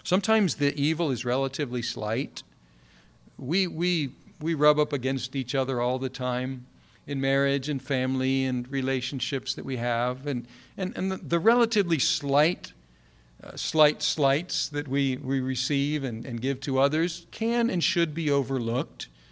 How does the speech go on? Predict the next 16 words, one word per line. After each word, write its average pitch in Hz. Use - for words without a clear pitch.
Uh, 120
those, 151
those 151
we 147
should, 131
should 135
learn 151
how 127
to, 120
to, 127
to, 147
to, -
to 143
pass 170
over 147
those. 120